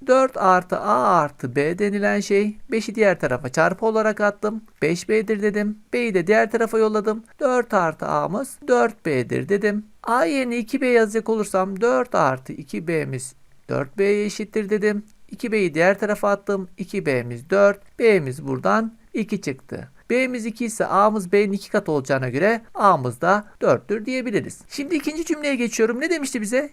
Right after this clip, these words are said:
Can'ın bu iki günde Erhan'la yaptığı toplam görüşme sayısı. Erhan'la toplamda nasıl bir görüşme yaptı?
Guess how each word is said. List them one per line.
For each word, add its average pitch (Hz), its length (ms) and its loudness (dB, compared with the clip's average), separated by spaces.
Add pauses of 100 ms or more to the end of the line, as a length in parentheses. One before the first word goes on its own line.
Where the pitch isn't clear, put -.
Can'ın 285 360 0
bu 294 120 0
iki 285 200 -4
günde 233 240 -4
Erhan'la 254 460 2
yaptığı 233 340 0
toplam 233 460 0
görüşme 196 360 0
sayısı. 185 500 0 (160)
Erhan'la 214 360 2
toplamda 233 440 0
nasıl 269 240 -2
bir 214 60 -6
görüşme 190 320 2
yaptı? 175 340 2